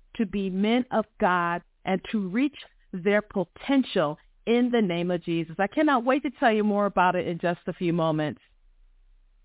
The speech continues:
As always, I wanna thank you for your support. We have been showcasing Christian authors worldwide for ten years. As God gives us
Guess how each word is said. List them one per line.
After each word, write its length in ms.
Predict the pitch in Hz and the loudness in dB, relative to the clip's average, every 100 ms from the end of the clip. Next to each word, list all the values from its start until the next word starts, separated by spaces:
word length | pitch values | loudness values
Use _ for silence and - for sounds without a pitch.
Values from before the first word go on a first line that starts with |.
| _ _ | _ _
As 160 | 247 247 | 0 2
always, 480 | - 339 381 302 226 | 4 6 6 4 0
I 40 | 240 | 0
wanna 180 | 226 214 | 0 0
thank 220 | 226 226 | -4 -4
you 100 | 220 - | -6 -4
for 160 | 254 | -4
your 220 | 285 202 180 | -2 -4 -4
support. 420 | 185 - 254 254 - _ _ | -8 -4 -2 -2 -6 _ _
We 120 | 233 | -2
have 240 | 226 - | 0 0
been 100 | 247 | -2
showcasing 600 | 214 208 208 208 202 202 | -2 -2 0 -2 -2 -4
Christian 380 | 202 220 - 202 | -4 -4 -4 -2
authors 420 | 185 233 202 180 | 0 -2 -2 -4
worldwide 600 | 180 196 196 190 185 220 240 | -4 -2 0 2 2 2 -2
for 80 | |
ten 300 | 185 - 214 | -6 -2 0
years. 400 | 208 226 262 185 - _ _ | 0 0 0 0 -4 _ _
As 140 | 196 190 | -2 2
God 280 | 233 226 220 | 2 2 0
gives 160 | 240 | 0
us 100 | 254 | -2